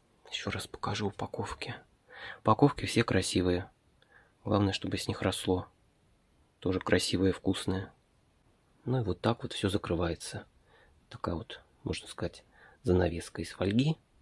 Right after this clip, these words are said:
Здесь обычная вот такой вот канцелярской штучкой прицеплено всё и всё.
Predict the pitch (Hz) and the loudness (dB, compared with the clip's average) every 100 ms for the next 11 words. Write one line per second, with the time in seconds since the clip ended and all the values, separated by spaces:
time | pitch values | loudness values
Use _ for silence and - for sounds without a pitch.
0 | _ _ _ _ _ _ _ _ _ - | _ _ _ _ _ _ _ _ _ -20
1 | - - 104 117 - 90 85 - - 82 | -20 -10 -8 -8 -6 -4 -2 -2 -4 -8
2 | - - - - - - - - _ _ | -10 -12 -10 -10 -12 -16 -20 -20 _ _
3 | _ _ _ _ _ _ _ _ _ _ | _ _ _ _ _ _ _ _ _ _
4 | _ _ 101 95 92 90 92 - - 101 | _ _ -4 0 2 2 2 -2 -4 -6
5 | - 98 - 87 - 113 - - - 170 | 0 -2 0 -6 -4 -4 -2 -6 2 2
6 | 156 147 143 131 - 143 139 - - 160 | 4 2 2 0 -2 -2 -2 -2 2 2